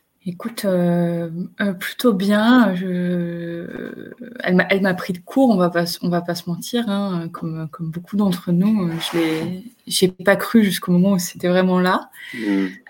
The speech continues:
Speaker 1: Euh, après, euh, je, je me suis vite efforcée de faire un des trucs qu'on, qu'on diffuse beaucoup dans nos programmes, c'est de, de, ok,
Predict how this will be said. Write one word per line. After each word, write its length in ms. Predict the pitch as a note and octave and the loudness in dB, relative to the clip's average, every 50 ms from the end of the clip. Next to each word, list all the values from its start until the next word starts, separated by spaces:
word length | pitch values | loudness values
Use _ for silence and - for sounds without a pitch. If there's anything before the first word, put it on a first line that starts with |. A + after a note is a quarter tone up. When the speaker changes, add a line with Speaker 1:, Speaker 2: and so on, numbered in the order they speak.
| F#3+ F#3+ F3+ F3+ | 2 4 4 6
Speaker 1:
Euh, 520 | F3+ F3 F3 E3+ E3 E3 D#3+ D#3+ D#3+ D#3+ - | 6 4 4 2 2 -2 -2 -4 -4 -4 -2
après, 680 | - - D#3+ - - - - G3+ G#3 G#3+ A3 G#3+ F#3+ | -2 -2 -2 -2 -4 -2 2 4 6 6 6 6 4
euh, 840 | F3 E3 E3 E3 D#3+ D#3+ D#3+ D#3+ D#3+ D#3 - - - - - F3 E3+ | 4 2 2 2 2 2 2 0 0 -2 -2 -4 -4 -4 -4 -4 -4
je, 300 | E3+ - F3 E3+ E3+ E3+ | -4 -4 -4 -2 -2 -4
je 220 | D#3+ - - - - - - | -4 -6 -8 -10 -12 -8 -4
me 120 | F3+ F3 F3 | -2 0 0
suis 520 | F3 - - - G3 F#3+ F#3 F3 E3+ E3+ | -2 -4 -6 -6 -4 -2 0 0 0 0
vite 260 | E3 F3+ G#3+ - - | -2 -6 -8 -4 -2
efforcée 680 | G#3 F3+ - - F3 - - - - G3 G3 G3 F3+ E3 | -2 -2 -2 -6 -10 -8 -8 -4 0 2 2 4 4 2
de 120 | E3 - F3 | 2 -2 -4
faire 180 | F3 - F3 F3+ | -6 -4 0 4
un 120 | F3+ F3+ | 4 6
des 120 | F3 E3+ E3 | 6 4 2
trucs 260 | - - F#3+ F#3 - | 0 -4 -8 -8 -8
qu'on, 300 | - - E3+ E3 E3 D#3+ | -2 0 0 2 0 0
qu'on 400 | E3 - - E3 E3 - F3 F3 F3+ - - - | -2 2 4 4 6 6 6 4 2 0 0 2
diffuse 340 | F3 E3+ E3+ - - F3+ F3 | 2 2 2 2 4 4 6
beaucoup 240 | F3 F3 F3+ G3+ | 6 6 6 6
dans 140 | G3 F#3+ F3 | 6 6 6
nos 120 | E3 D#3+ D#3 | 6 4 2
programmes, 500 | - - E3+ E3 E3+ E3+ F3+ G3 G3+ F3+ | 0 0 -2 0 2 2 4 4 2 2
c'est 200 | - - F3 D#3+ | 0 -2 -4 -2
de, 180 | D#3+ D#3 D3+ | -2 -2 -2
de, 240 | D3+ E3 E3 E3+ F3 - - - - - - - | 0 0 0 0 -2 -4 -8 -14 -16 -16 -2 0
ok, 180 | G3 F#3 F#3 | 2 4 6